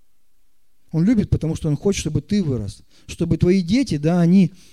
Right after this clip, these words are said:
знали, как правильно себя вести в обществе, как правильно находить общий язык.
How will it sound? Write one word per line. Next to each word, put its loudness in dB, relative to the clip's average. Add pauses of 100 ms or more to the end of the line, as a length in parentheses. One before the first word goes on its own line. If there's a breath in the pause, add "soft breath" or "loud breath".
знали, 2
как -6
правильно 0
себя -4
вести -6
в -2
обществе, -6 (480 soft breath)
как -8
правильно 2
находить -2
общий -2
язык. 2